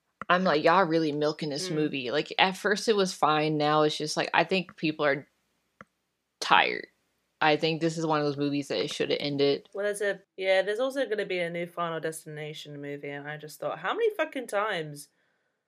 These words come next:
Speaker 2: How many?"
Speaker 1: I just wanna, I, I'm not gonna lie, I, I do hate Final Destination.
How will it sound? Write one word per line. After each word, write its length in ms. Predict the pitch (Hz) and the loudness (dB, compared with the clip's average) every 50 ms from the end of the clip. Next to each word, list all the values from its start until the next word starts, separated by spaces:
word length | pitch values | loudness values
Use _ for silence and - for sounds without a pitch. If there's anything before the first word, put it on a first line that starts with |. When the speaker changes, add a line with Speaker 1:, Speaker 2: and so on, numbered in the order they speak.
| _ _ _ - | _ _ _ -6
Speaker 2:
How 220 | 269 349 415 427 440 | -4 -2 -2 -2 0
many?" 360 | 381 285 214 170 170 - _ _ _ _ _ _ _ _ - | 0 0 0 -2 -2 -8 _ _ _ _ _ _ _ _ 6
Speaker 1:
I 120 | - 214 | 8 8
just 160 | 269 330 330 | 10 8 8
wanna, 280 | 349 294 247 220 196 165 - - | 6 6 6 6 4 0 -2 4
I, 420 | - 185 190 202 220 226 240 233 - | 8 10 12 12 12 12 10 8 6
I'm 240 | - 208 208 208 - _ _ - | 4 4 4 2 0 _ _ -8
not 280 | - 220 247 269 285 | 4 8 10 10 10
gonna 140 | - 254 233 | 10 8 8
lie, 300 | 214 208 180 175 - - - | 8 8 8 8 6 4 4
I, 580 | - 180 196 214 220 214 208 208 214 208 196 - | 6 8 8 10 10 8 6 6 4 0 0 4
I 120 | - 190 190 | 6 6 6
do 140 | 185 208 214 | 6 4 2
hate 260 | 185 214 202 185 - | 2 0 0 0 -2
Final 260 | - 202 190 180 180 | -2 0 2 2 2
Destination. 760 | 165 180 185 185 - - 175 170 175 - - - 196 185 | 2 2 0 0 0 -2 -2 0 -2 -2 -2 -2 -2 -2